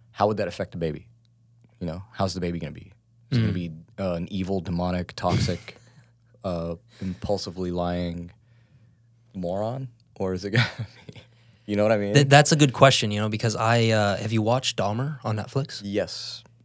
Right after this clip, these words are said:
Speaker 2: Dude, incredible show.
Speaker 1: Yeah.
Speaker 2: And one part that stood out to me was the fact that Dahmer's mom,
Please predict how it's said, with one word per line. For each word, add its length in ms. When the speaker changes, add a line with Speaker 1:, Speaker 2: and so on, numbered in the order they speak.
Speaker 2:
Dude, 300
incredible 640
show. 360
Speaker 1:
Yeah. 200
Speaker 2:
And 180
one 360
part 240
that 160
stood 240
out 180
to 120
me 300
was 600
the 120
fact 320
that 220
Dahmer's 460
mom, 540